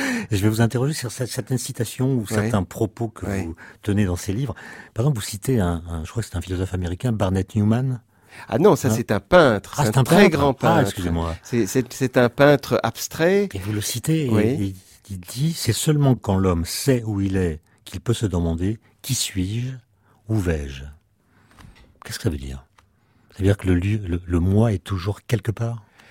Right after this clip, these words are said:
Speaker 2: Alors, le, le, le moi est toujours posé, posé quelque part.
Speaker 1: Il a un
Speaker 2: Sauf
Speaker 1: site.
Speaker 2: Alors, il a un site. Mais ce site, il ne faut pas le confondre avec un site du monde, avec quelque chose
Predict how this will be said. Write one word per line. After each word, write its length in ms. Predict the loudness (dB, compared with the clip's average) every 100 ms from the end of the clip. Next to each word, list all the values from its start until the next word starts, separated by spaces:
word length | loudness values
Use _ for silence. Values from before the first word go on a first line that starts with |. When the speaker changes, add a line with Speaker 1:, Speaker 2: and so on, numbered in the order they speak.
| _ _ -6
Speaker 2:
Alors, 280 | -2 -2 -6 _
le, 220 | 2 2 4
le, 140 | 0 2
le 140 | 4
moi 320 | 4 6 4 2
est 60 | 0
toujours 300 | 2 2 0
posé, 800 | _ 4 8 8 4 0 -2 -8 _ _
posé 400 | 2 4 4 2
quelque 300 | 2 -2 -4
part. 480 | -6 -6 -8 -10 -10 -4
Speaker 1:
Il 100 | 0
a 80 | 0
un 60 |
Speaker 2:
Sauf 280 | 2 2 2
Speaker 1:
site. 240 | -4 -16 _ _ -12 -2
Speaker 2:
Alors, 280 | 0 0 -6 _ _ -20 _ _ _ -2
il 160 | 0
a 40 | 0
un 60 |
site. 500 | -2 -10 -14 _ -20 _ _ -20 -20 -20 -20 -20 _ -8
Mais 260 | -2 2 2
ce 160 | 2 0
site, 580 | 0 0 0 -2 -4 -4 -4
il 100 | 2
ne 80 | 2
faut 140 | 4 4
pas 160 | 6
le 80 | 4
confondre 540 | 4 0 0 0 2 2
avec 240 | 0 2
un 100 | 0
site 480 | 0 -2 -4 -4 -20 _ -10
du 280 | -2 2
monde, 560 | 6 6 4 0 -6 -10 _ _ _ _ _ -2
avec 240 | 0 4
quelque 260 | 2 2 -2
chose 600 | 2 4 6 4 0